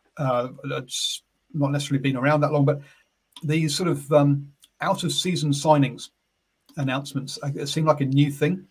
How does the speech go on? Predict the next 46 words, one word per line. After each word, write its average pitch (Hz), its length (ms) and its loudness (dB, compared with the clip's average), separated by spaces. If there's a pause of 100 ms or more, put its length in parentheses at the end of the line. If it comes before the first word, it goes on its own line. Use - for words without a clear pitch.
(420)
um, 135 360 -4
and, 131 360 -4
uh, 127 200 -2 (420)
shown 143 260 0
that 139 140 2
the 139 60 -6
province 151 380 0
is 139 80 -8
perhaps 143 200 -4
turning 139 280 2
more 135 200 2
into. 135 400 0
I - 20 -4
mean, 151 160 -4 (260)
we've 151 160 -2
talked 226 240 6
for 170 120 0
a - 20 4
number 147 240 2
of, 143 200 -2 (720)
well, 131 140 -6
quite 143 160 0
a 135 40 -6
few 135 140 0
years 123 240 -4
now 127 220 0
that, 127 340 -4
um, 127 220 2 (760)
uh, - 360 -8
the, 143 160 0
the 139 160 -4
multi-year 147 540 2
contracts 139 520 -2
mean 131 220 0
that, - 280 -8
um, 127 140 -2
how 147 140 0
much 143 180 0
does 135 160 -8
club 139 380 0 (240)
form 131 340 -2
matter, 135 420 -2 (440)
and 135 100 -4
it's 135 160 -4
not 165 240 0
the 139 320 2